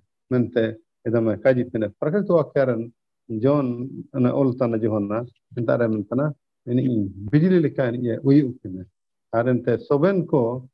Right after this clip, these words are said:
ᱮᱱᱮ ᱴᱤᱭᱟᱹ ᱠᱷᱮᱨ ᱵᱮᱫᱟ ᱛᱟᱱᱟ᱾ ᱫᱚ ᱱᱮᱛᱟᱨ ᱟᱵᱚ ᱱᱮᱛᱟᱨ ᱵᱚ ᱱᱟᱢ ᱛᱟᱱᱟ ᱪᱮ, ᱛᱚ ᱮᱱᱮ ᱪᱤᱞᱠᱮᱱ ᱱᱤᱭᱟᱹ ᱛᱟᱭ ᱠᱤᱱ᱾ ᱟᱨᱟᱢ ᱵᱟᱨᱮ, ᱮᱱᱮ ᱴᱮᱡ ᱨᱮ, ᱮᱫᱚ ᱵᱚᱦᱩᱛ ᱥᱩᱱᱫᱚᱨ ᱞᱮᱠᱟᱱᱤᱡ ᱠᱟᱱᱤ, ᱠᱟᱨᱩ ᱮ ᱱᱩᱛᱩᱢ ᱠᱟᱱ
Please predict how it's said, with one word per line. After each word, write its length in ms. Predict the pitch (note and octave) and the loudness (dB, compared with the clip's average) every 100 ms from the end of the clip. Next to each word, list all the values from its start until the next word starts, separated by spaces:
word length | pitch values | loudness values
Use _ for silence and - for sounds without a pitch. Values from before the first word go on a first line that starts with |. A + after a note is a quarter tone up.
| _ _ _ | _ _ _
ᱮᱱᱮ 200 | A#2 A#2+ | -4 -4
ᱴᱤᱭᱟᱹ 200 | A#2+ F#3+ F3+ | 2 2 2
ᱠᱷᱮᱨ 160 | D3 A2 | 0 -4
ᱵᱮᱫᱟ 320 | F#2+ A#2 A2+ | 0 2 2
ᱛᱟᱱᱟ᱾ 300 | - G2+ F2+ F2 _ _ _ _ | 0 -10 -10 -12 _ _ _ _
ᱫᱚ 140 | F3 F#3+ F#3 E3+ F3 _ - | 2 4 4 0 -4 _ -4
ᱱᱮᱛᱟᱨ 240 | F#3 G#3+ | 0 4
ᱟᱵᱚ 180 | E3+ E3+ | 4 4
ᱱᱮᱛᱟᱨ 260 | E3+ F3 D#3+ | 0 0 0
ᱵᱚ 100 | D3 | 0
ᱱᱟᱢ 180 | C3 B2 B2 | 0 0 0
ᱛᱟᱱᱟ 200 | B2 A2+ | -2 -2
ᱪᱮ, 220 | - A#2+ G#2+ B2+ D3 _ _ - | 0 0 2 -2 -6 _ _ -20
ᱛᱚ 100 | _ - B2+ | _ -8 2
ᱮᱱᱮ 280 | D#3+ E3 - | 4 4 2
ᱪᱤᱞᱠᱮᱱ 500 | F3+ E3 - A3 D#3 F3 - _ _ - | 0 0 2 4 4 -2 -8 _ _ -4
ᱱᱤᱭᱟᱹ 260 | C#3 C#3+ B2+ | 0 2 0
ᱛᱟᱭ 160 | G#2+ F#2+ | -4 -4
ᱠᱤᱱ᱾ 180 | - F2 F#2+ _ _ _ _ _ _ _ _ _ - | -10 -14 -14 _ _ _ _ _ _ _ _ _ 0
ᱟᱨᱟᱢ 360 | C#3 D#3+ D3+ | 2 4 2
ᱵᱟᱨᱮ, 180 | A#2+ G#2 G2+ B2+ | 2 -2 -6 -4
ᱮᱱᱮ 180 | D3+ D3+ | 0 0
ᱴᱮᱡ 200 | - D#3+ A#2+ | 0 -2 -2
ᱨᱮ, 100 | G2+ G2+ _ _ _ _ | -4 -8 _ _ _ _
ᱮᱫᱚ 140 | C3+ B2 | 0 0
ᱵᱚᱦᱩᱛ 400 | A2+ C#3 B2 G3 E3 | 0 -2 2 0 0
ᱥᱩᱱᱫᱚᱨ 360 | - C3 D3 | -2 2 4
ᱞᱮᱠᱟᱱᱤᱡ 420 | D3 B2 B2+ A#2 A#2+ | 2 -2 -4 -8 -6
ᱠᱟᱱᱤ, 180 | A#2+ A#2+ - _ | -6 -6 -8 _
ᱠᱟᱨᱩ 200 | D3 D#3+ F#3+ | 0 2 2
ᱮ 60 | E3+ - | 0 0
ᱱᱩᱛᱩᱢ 320 | C3+ B2+ A2+ | -6 -2 -4
ᱠᱟᱱ 180 | - G2+ | -2 -6